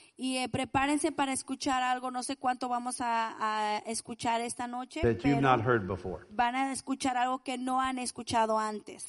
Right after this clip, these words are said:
Speaker 2: Get ready to listen to this.
Speaker 1: Prepárense para escuchar esto.
Speaker 2: There is something about eating and food and
Speaker 1: Hay
Speaker 2: God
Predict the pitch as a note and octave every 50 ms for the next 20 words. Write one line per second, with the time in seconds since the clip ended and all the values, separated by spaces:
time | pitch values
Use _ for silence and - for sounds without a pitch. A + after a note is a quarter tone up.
0 | - - B2+ C3 C#3 C#3+ D3 D3+ D3 C3+ C3 C#3 E3 F#3 F3 - C#3 A#2+ A2+ G#2
1 | G#2 - - - - _ - A#3+ A#3+ A#3 - C#4 C4 C4 C4+ C4+ C4+ B3+ C#4 B3+
2 | - B3+ A#3+ A#3+ A3+ - - A#3+ - - B3+ A3 A3 G#3+ G3+ G#3 - - D3 D#3
3 | F3 F#3+ G3 G3+ F#3 - - B3 B3 A#3 A#3+ A#3+ A3 G3+ F3+ E3 C#3+ C#3 - -
4 | E3 F#3+ G#3 G#3+ G3 G#3+ G#3 G#3 G3+ F#3+ - A#2+ B2 C3 B2+ - - F#3+ G3 G3+
5 | G3 G3 G3 G3 F#3+ F#3+ F3+ - - - A#2 A#2+ - D3 D3 C#3+ C3+ A#2 A2 A2+
6 | A2